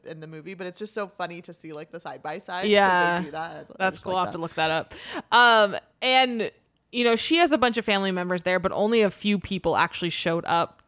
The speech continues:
Speaker 2: um, on the Gucci side.
Speaker 1: Mm-hmm.
Speaker 2: Um,
Speaker 1: And they're, like, nobodies. I think they're, like, distant relatives.
Speaker 2: Right. <laughs> The people who just wanna, like, be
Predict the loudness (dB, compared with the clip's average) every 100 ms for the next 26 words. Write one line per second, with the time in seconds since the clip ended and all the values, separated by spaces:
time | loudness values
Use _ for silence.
0 | -8 -4 -4 -2 0 0 0 -4 -6 -6
1 | -8 -6 -4 -4 -4 -8 -16 -18 -18 -18
2 | -12 2 4 6 4 4 2 2 0 -4
3 | -2 -4 -6 -12 -12 -12 -8 -8 -8 -12
4 | -14 -14 -10 -10 -2 4 6 6 2 2
5 | 6 6 6 4 4 4 2 2 2 4
6 | 4 2 -2 -4 -2 -2